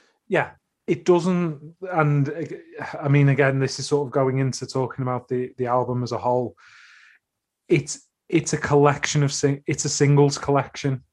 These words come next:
It isn't, it isn't a unified piece, essentially. It, it doesn't,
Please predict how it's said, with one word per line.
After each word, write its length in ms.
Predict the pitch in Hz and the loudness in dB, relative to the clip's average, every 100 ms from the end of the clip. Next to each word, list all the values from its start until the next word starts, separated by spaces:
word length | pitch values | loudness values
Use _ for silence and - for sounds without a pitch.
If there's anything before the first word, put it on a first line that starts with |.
| _ _ _ _ - | _ _ _ _ -2
It 220 | 165 165 | -2 2
isn't, 340 | 175 139 156 156 | 2 4 2 2
it 240 | 151 180 | 0 0
isn't 260 | 165 160 160 | 0 0 -2
a 400 | 143 143 143 - _ _ _ _ _ | 0 0 0 -6 _ _ _ _ _
unified 1000 | 139 131 147 143 143 139 131 131 131 127 - - _ _ _ _ | -10 -2 0 0 2 4 4 4 0 -4 -14 -18 _ _ _ _
piece, 480 | - 147 123 - - 202 | -8 -8 -8 -10 -12 -10
essentially. 580 | - 139 127 135 131 127 | -6 -4 -4 -4 -2 -2
It, 240 | 131 - | -6 -10
it 140 | 175 143 | -6 0
doesn't, 300 | 156 143 | 0 -2